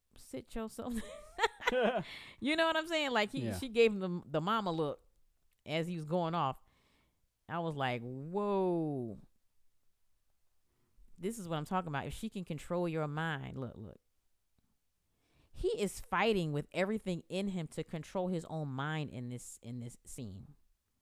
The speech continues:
Speaker 2: Yeah.
Speaker 1: 'Cause we see, we can see how Tellum is just, like,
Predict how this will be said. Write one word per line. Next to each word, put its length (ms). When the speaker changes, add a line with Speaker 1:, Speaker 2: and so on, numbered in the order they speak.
Speaker 2:
Yeah. 280
Speaker 1:
'Cause 140
we 140
see, 360
we 140
can 160
see 280
how 180
Tellum 400
is 100
just, 180
like, 280